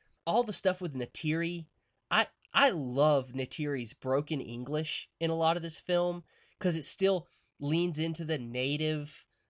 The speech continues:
uh, side. They're constantly switching back and forth between the indigenous language and the,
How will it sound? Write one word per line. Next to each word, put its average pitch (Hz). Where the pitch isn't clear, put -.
uh, 135
side. 143
They're 135
constantly 165
switching 151
back 147
and 131
forth 143
between 139
the 139
indigenous 139
language 139
and 131
the, 117